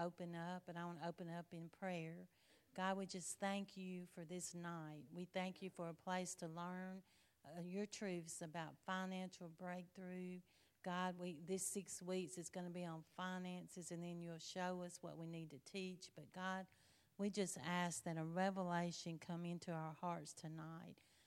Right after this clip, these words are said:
A revelation, Lord, take us higher, because you're the God that owns the cattle of a thousand hills.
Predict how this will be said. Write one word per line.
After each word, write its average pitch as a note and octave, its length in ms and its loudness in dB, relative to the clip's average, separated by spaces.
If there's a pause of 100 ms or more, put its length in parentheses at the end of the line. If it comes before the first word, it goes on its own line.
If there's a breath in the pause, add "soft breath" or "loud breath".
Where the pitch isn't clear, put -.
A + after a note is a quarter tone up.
(160 loud breath)
A F#3+ 80 4
revelation, F#3 960 4
Lord, E3+ 260 0
take G3 260 4
us F#3+ 240 -2
higher, F3 640 4 (320 soft breath)
because F#3+ 360 0
you're C#4 140 4
the A3 120 2
God F#3 400 6
that E3+ 240 0
owns F#3+ 300 4
the E3+ 80 -4
cattle G3 340 4
of F3 80 0
a E3+ 60 -2
thousand F#3 540 0
hills. F3+ 640 -4